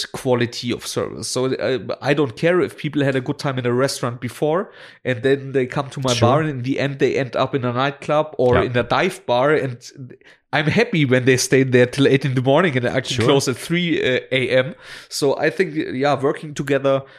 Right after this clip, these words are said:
Speaker 1: no matter which branch you are, is, uh, essential. And, uh, I think nowadays everyone understand that this is no longer this, like, Manchester capitalism,
Speaker 2: Yeah.
Speaker 1: but more this togetherness.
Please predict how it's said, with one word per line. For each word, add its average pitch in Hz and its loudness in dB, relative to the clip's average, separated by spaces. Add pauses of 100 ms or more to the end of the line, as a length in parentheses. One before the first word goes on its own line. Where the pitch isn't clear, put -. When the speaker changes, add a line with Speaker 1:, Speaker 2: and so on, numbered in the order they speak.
(140)
Speaker 1:
no 131 0
matter 135 -2
which 120 -6
branch 127 -4
you 107 -2
are, 113 0
is, 110 -6
uh, 110 -4 (400)
essential. 117 -2
And, 110 -8
uh, 110 -6 (100)
I 123 0
think 127 -6 (180)
nowadays 120 0 (160)
everyone 117 -2
understand 110 -6
that 107 -4
this 117 -8
is - -8
no 123 -2
longer 117 -2
this, 113 -6
like, 107 -4 (180)
Manchester 117 0
capitalism, 117 -2 (200)
Speaker 2:
Yeah. 123 2
Speaker 1:
but 113 -2
more 117 -2
this 113 -4 (380)
togetherness. 120 -4